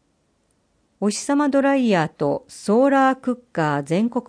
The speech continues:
大会。グリーンカーテンで収穫されたゴーヤを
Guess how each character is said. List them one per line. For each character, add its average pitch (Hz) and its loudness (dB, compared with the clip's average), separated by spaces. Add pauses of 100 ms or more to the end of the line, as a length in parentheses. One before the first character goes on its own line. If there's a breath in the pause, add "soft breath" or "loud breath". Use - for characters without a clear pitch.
大 180 -4
会。 131 -6 (1700)
グ 185 -2
リ 277 2
ー 302 0
ン 302 -4
カ 294 0
ー 294 -2
テ 226 0
ン 175 0
で 156 2
収 208 -2
穫 226 -6
さ - -4
れ 202 0
た 196 -2
ゴ 170 0
ー 190 2
ヤ 165 2
を 143 -2